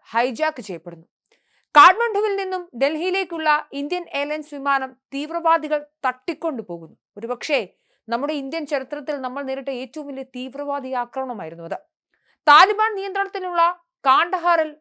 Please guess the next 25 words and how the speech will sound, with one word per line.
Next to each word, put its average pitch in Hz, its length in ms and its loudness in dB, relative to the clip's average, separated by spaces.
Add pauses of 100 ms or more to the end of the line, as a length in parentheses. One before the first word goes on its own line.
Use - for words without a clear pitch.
അത് 254 140 -2
കൊണ്ടുപോയി 247 400 -6
ഇറക്കുന്നു. 196 400 -10 (460)
അവിടെ 226 380 0
അവർക്ക് 262 300 -4
വേണ്ടുന്ന 269 320 -8
സംരക്ഷണം 247 680 -6 (440)
പാകിസ്ഥാന്റെ 359 560 4
ഉദ്യോഗസ്ഥരും 320 760 -6 (160)
താലിബാനും 277 600 2
ചെയ്തു 226 240 -8
കൊടുക്കുന്നു. 185 340 -8 (100)
ഒരു 294 140 6
യാത്രികന്റെ 370 680 0
കഴുത്തറുത്ത് 330 800 2 (380)
ബാക്കിയുള്ള 359 560 6
ഇന്ത്യക്കാരെയൊക്കെ 349 720 0
കൊന്നൊടുക്കുമെന്ന് 339 720 -2
പറഞ്ഞതോടുകൂടി 294 840 -4 (280)
ഇന്ത്യൻ 330 320 -4
ഗവൺമെന്റ് 330 540 -2 (100)
ആ 277 140 6
ഭീകരരുടെ 302 760 -4
ആവശ്യങ്ങൾ 262 640 -2
അംഗീകരിക്കുന്നു. 185 520 -6